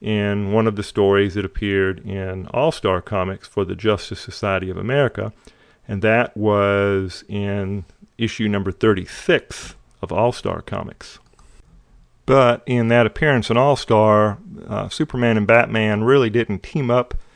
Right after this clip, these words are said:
to fight together. They appeared in cameo roles, uh, with all the other members of the J S A, but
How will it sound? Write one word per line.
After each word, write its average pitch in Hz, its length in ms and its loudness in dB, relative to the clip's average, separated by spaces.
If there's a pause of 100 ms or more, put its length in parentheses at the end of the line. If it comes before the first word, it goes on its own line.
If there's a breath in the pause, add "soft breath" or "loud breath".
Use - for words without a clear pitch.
(160 soft breath)
to 104 80 -12
fight 127 300 2
together. 104 500 2
They 98 160 2
appeared 110 360 0
in 95 100 -4
cameo 113 420 0
roles, 98 720 0
uh, 95 260 -2
with 104 220 -2
all 104 200 2
the 101 100 -2
other 101 120 0
members 98 320 -4
of 90 140 -8
the 82 60 -12
J 101 240 2
S 92 220 -4
A, 101 440 0
but 95 220 -2